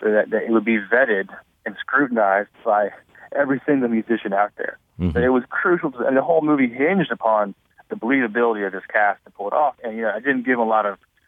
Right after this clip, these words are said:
Speaker 1: leeway. They, s-, some of the, like, Callum Turner, who was the lead singer of this fictional band, the Ain't Rights, flew into town eleven P M at night, and his first live performance ever on screen or on stage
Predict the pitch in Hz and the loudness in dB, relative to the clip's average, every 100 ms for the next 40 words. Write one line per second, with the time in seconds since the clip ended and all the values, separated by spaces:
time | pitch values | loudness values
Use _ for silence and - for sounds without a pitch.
0 | _ _ - 196 160 104 85 101 110 - | _ _ -2 0 2 -2 -4 -2 -2 0
1 | 123 110 - - - 170 156 120 117 _ | -6 -4 -4 -2 0 2 4 2 0 _
2 | _ - 135 131 120 139 151 123 113 110 | _ -2 0 0 0 -2 -2 -2 -4 -4
3 | 110 110 120 - 139 147 117 101 101 104 | -4 -2 -2 -2 -4 0 0 2 -2 -4
4 | - 107 110 104 104 101 101 - 107 104 | -8 -6 -2 0 2 2 0 -2 0 2
5 | 101 - _ _ _ _ _ - 156 175 | 2 -2 _ _ _ _ _ -4 0 2
6 | 139 110 - 123 120 110 - 107 123 127 | 2 0 0 2 2 0 -2 -2 0 0
7 | 117 - 107 107 107 101 98 _ _ _ | -4 -6 -2 2 2 0 -8 _ _ _
8 | _ - 113 107 110 107 101 - _ 120 | _ -2 -2 2 2 2 2 -4 _ 0
9 | 107 104 107 - - 120 - - 110 113 | 0 0 -6 -6 -2 0 -2 -2 0 2
10 | 110 104 - 110 107 - 117 107 107 104 | 0 -4 0 2 0 -2 -2 2 2 4
11 | 101 101 - - 113 107 104 101 - 156 | 2 0 -4 -2 2 2 2 -2 -2 0
12 | 156 98 104 - 101 104 117 | 2 2 0 0 0 2 -2